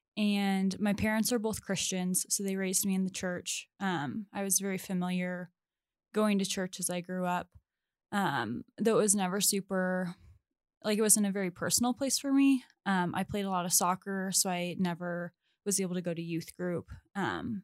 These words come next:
so church was very regular, but it was never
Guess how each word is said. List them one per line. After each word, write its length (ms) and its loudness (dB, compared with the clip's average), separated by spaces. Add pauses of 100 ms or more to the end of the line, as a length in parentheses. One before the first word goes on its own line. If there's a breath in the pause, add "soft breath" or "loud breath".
(160)
so 140 0
church 260 0
was 140 -4
very 340 -4 (440)
regular, 840 -2
but 120 -6
it 80 -4
was 160 0
never 580 -6